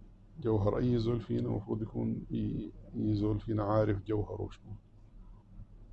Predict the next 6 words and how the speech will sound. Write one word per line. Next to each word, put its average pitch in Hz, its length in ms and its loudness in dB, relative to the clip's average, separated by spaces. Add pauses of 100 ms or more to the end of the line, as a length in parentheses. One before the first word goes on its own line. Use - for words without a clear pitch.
(220)
جوهر 104 360 6
الإنسانية 101 640 0
ككل 165 460 -4
أو 113 160 -2
جوهر 101 400 2
الشخصي. - 460 -8